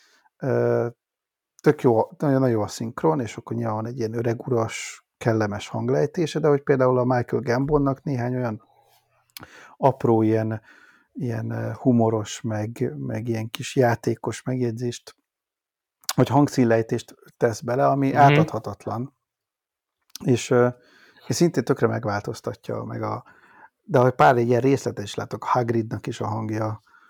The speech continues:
Speaker 1: ö, tök más, meg a, meg ugye, ahogy mondják, hogy Harry, meg, meg nem tudom, szóval, hogy, hogy az egész egy, egy, egy, ö, tök más perspektívát nyit meg.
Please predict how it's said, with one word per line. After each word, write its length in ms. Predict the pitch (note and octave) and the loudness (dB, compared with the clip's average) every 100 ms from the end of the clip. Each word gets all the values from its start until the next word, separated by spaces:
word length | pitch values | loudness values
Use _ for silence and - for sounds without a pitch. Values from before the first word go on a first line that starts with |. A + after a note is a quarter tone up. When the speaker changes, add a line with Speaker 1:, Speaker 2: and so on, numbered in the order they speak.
| _ _ _ | _ _ _
Speaker 1:
ö, 480 | A#2 A2+ A2+ A2 A2 - _ _ _ _ | -10 -8 -6 -8 -10 -14 _ _ _ _
tök 220 | B2 A2+ | 0 0
más, 340 | A#2 G#2+ G#2+ - | -4 -6 -8 -10
meg 220 | A2+ B2+ | -12 -10
a, 60 | G#2+ | -10
meg 240 | G#2+ B2 | -10 -10
ugye, 160 | B2 A#2+ | -10 -8
ahogy 200 | A2+ B2 | -8 -6
mondják, 360 | A#2 A2+ A2 | -6 -6 -8
hogy 100 | A2+ | -10
Harry, 640 | - B2 A#2+ A2+ A#2 G#2 A#2 | -2 2 4 2 -4 -8 -10
meg, 300 | A#2+ G#2+ A#2 | -10 -12 -12
meg 240 | A2+ A#2+ | -10 -8
nem 160 | B2+ A#2+ | -6 -6
tudom, 160 | - A#2 | -6 -10
szóval, 260 | - B2+ C3 | -4 -2 2
hogy, 160 | B2+ | 4
hogy 160 | B2 C3 | 4 4
az 140 | C3 | 6
egész 380 | D3+ B2 A2+ - | 4 6 2 2
egy, 300 | A2+ A2 - | -4 -4 -6
egy, 340 | D3 A#2 - - | -6 -6 -10 -8
egy, 340 | C3+ G#2+ A#2+ | -6 -6 -4
ö, 160 | A2 A2 G#2+ _ _ _ | -4 -4 -8 _ _ _
tök 200 | A2+ - | -4 -2
más 200 | A2 - | -4 -2
perspektívát 920 | B2 A2 - - A#2 G#2+ G#2 - - _ _ | -2 -2 -4 -4 -2 0 0 -4 -16 _ _
nyit 360 | C3 A2+ G#2 - | 2 2 2 -2
meg. 360 | G#2+ G#2 A#2+ | -2 0 -2